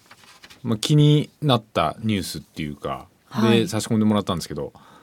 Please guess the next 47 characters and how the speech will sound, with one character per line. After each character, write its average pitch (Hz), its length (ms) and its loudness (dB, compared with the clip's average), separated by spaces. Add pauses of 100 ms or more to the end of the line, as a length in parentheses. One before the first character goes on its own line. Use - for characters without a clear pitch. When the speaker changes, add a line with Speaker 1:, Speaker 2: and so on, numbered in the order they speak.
(140)
Speaker 1:
い - 40 -2
や、 - 20 -4
二 - 200 0
つ 233 120 2
僕 202 160 6
は 196 80 4
気 - 100 0
に 170 120 6
な 185 80 6
っ 165 40 0
た 110 140 -4
と - 80 -6
こ 98 80 0
ろ 95 80 2
が 80 100 -2
あ 73 60 -4
っ - 20 -20
て、 76 420 -6 (520)
一 - 200 2
つ 214 140 4
目 214 160 10
は、 90 340 4 (260)
あ、 131 180 2
開 185 240 4
催 202 320 4
中 202 360 4
止 - 200 2
か、 175 460 6 (480)
開 156 160 4
催 156 280 4
か 151 140 2
の 117 100 4
判 110 300 4
断 85 180 2
は 78 120 0
来 160 220 6
年 190 260 6
に 180 100 6
な 156 120 6
る 101 100 0
っ - 960 -16
て - 60 -4
い - 40 2
う - 20 4
点。 247 80 4
Speaker 2:
は 226 160 2
い。 147 140 -4